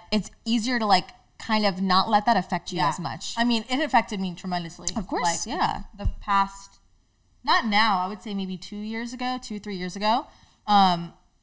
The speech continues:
Speaker 2: obviously, people's words hurt
Speaker 1: Mm-hmm.
Speaker 2: all the time. And what's even worse is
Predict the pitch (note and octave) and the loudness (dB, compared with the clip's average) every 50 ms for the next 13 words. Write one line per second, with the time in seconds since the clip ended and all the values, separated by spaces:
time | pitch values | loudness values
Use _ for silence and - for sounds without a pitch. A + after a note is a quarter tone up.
0 | _ - G#3+ G#3 G#3 G3 - G#3 G3+ G3 A#3 A3 A3 A3+ F#3 F3 E3+ F3 F3 D#3+ | _ -2 0 0 0 -2 -4 -6 -6 -6 -6 -6 -6 -6 -6 -6 -6 -6 -6 -8
1 | - - - F3 E3+ F3 - _ _ - A#3 A#3+ A#3 G3+ F#3 F#3 A3+ G3+ G3+ G3+ | -10 -10 -10 -10 -10 -10 -12 _ _ -14 -12 -10 -8 -8 -8 -6 -4 -2 -2 -2
2 | G3 F#3 - F#3 E3 D#3+ E3 F#3+ A3+ - _ _ _ _ - - - B3+ A#3+ A#3 | -2 -2 -4 -4 -2 -2 -2 -4 -6 -8 _ _ _ _ -6 2 4 6 6 6
3 | A#3 - A3+ A#3+ A#3+ - C#4+ D4+ E4+ D#4+ A#3+ G3+ A#3+ A#3 G3+ F#3 F#3+ - - G3+ | 4 0 -2 -2 -2 -2 -2 -4 -2 -2 0 2 4 4 4 2 0 -4 -6 -4
4 | G3 F#3+ F#3 F3+ F3 - - | -2 -2 -2 -2 -4 -8 -12